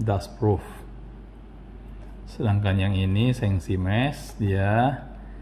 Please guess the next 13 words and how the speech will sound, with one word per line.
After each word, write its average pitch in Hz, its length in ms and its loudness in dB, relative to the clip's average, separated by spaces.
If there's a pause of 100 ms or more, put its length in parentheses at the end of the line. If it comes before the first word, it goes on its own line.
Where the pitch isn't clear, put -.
(440)
modelnya 98 560 4
dust, 95 560 2
apa, 110 240 4
duck 101 320 2
bill 98 240 4
juga 92 240 0
face - 240 -6
mask. 110 240 0
Ini 120 160 4
keluaran 110 240 4
pertama 110 480 4
nih, 98 160 2
ya, 113 120 2